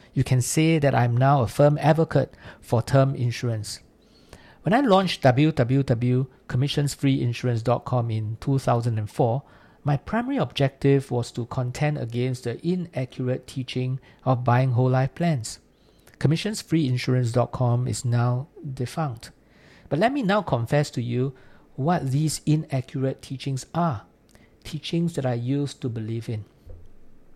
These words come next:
Whole life versus term insurance. First, let me explain what traditional whole life plans and term plans are.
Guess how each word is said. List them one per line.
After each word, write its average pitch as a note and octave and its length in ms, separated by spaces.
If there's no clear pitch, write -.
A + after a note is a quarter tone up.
Whole G#3+ 180
life F3 220
versus C#3+ 340
term B2+ 220
insurance. A2 580
First, - 260
let G3 120
me C#4 100
explain D3+ 460
what D3 160
traditional C3 540
whole C3+ 220
life B2+ 280
plans A#2+ 400
and B2 200
term D3 200
plans B2+ 300
are. D3+ 220